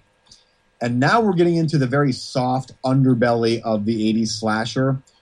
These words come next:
where, um, the more top-tier stuff like Halloween and even Prom Night, that's, that's a fairly well-known movie.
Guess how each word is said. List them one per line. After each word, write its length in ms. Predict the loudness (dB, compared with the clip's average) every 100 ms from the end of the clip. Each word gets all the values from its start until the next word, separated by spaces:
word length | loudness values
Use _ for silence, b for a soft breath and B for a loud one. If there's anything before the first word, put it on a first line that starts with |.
| _
where, 460 | 2 4 4 4 2
um, 360 | 2 2 0 -4 _ _ _
the 140 | 0 4
more 340 | 4 4 0
top-tier 680 | -2 -2 -2 -4 -4 -2 -2
stuff 280 | -2 -4 -2
like 140 | -4
Halloween 380 | -2 0 2 2
and 80 | 2
even 160 | -2
Prom 320 | -2 0 2 4
Night, 220 | 2 0
that's, 240 | -4 -6
that's 240 | -8 -6 -6
a 60 |
fairly 260 | -4 -2 2
well-known 460 | 2 2 2 0 -2
movie. 400 | -2 -2 -4